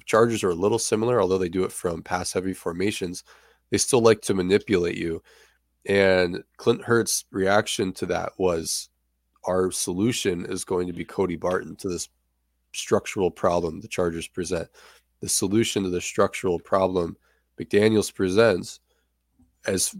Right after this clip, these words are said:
looking at the guys they have available to them in ba-, in balance with the other things they have to take, you know, note of, is Cody Barton. So the fact that they have him in coverage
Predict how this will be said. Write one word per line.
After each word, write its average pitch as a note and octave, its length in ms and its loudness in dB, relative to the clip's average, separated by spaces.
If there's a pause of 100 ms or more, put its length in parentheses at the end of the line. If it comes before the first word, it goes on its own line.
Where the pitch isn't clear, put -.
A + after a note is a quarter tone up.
looking G2+ 420 0
at F2+ 100 -2 (400)
the F#2 260 -10
guys F#2 280 0
they F#2+ 100 2
have F2+ 140 0
available F#2 420 0
to - 160 -6
them E2+ 260 -6 (640)
in F2+ 160 -2
ba-, E2+ 260 -2
in F#2 220 -4 (140)
balance F2+ 440 2
with - 200 -8
the F2 240 0 (220)
other F#2+ 260 4
things F#2 240 -2
they F#2+ 80 0
have F2 80 -2
to - 100 -20
take, - 340 -6
you F2 100 -4
know, E2+ 220 -4 (400)
note F#2+ 280 4
of, E2+ 300 2
is E2 240 -8 (120)
Cody F#2 220 0
Barton. F#2 300 4
So - 180 -4
the F2 80 -6
fact F#2+ 260 -2
that - 120 -10
they F#2 120 -2
have F2+ 220 -2
him F#2+ 160 -6
in E2+ 80 -6
coverage F2+ 480 -4